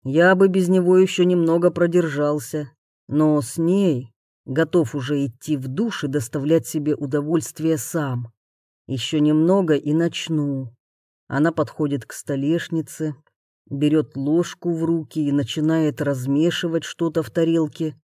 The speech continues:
«Случилось что-то?» Я залипаю, не отвечаю, потому что паршивка берёт ложку в руки, скользит по ней губами и вытаскивает изо рта, лизнув язычком.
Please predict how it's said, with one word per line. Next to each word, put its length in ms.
«Случилось 680
что-то?» 600
Я 320
залипаю, 960
не 200
отвечаю, 880
потому 340
что 200
паршивка 720
берёт 400
ложку 460
в 140
руки, 440
скользит 600
по 80
ней 220
губами 920
и 80
вытаскивает 920
изо 300
рта, 320
лизнув 500
язычком. 1080